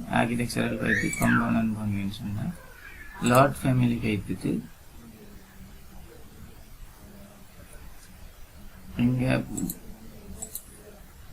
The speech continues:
இங்கிலீஷ் போயிட்டு நான் யூகேட டவுன்லோட் பண்ணி வச்சிருக்கேன். இதுல பிளானிங் ஒண்ணு இருக்கு, இங்க இருக்குது.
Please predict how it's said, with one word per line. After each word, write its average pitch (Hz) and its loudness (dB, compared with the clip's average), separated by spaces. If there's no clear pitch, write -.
இங்கிலீஷ் 135 4
போயிட்டு 117 0
நான் 135 4
யூகேட 127 4
டவுன்லோட் 117 2
பண்ணி 110 2
வச்சிருக்கேன். 107 0
இதுல 131 2
பிளானிங் 123 4
ஒண்ணு 110 0
இருக்கு, 151 -4
இங்க 113 2
இருக்குது. 123 -2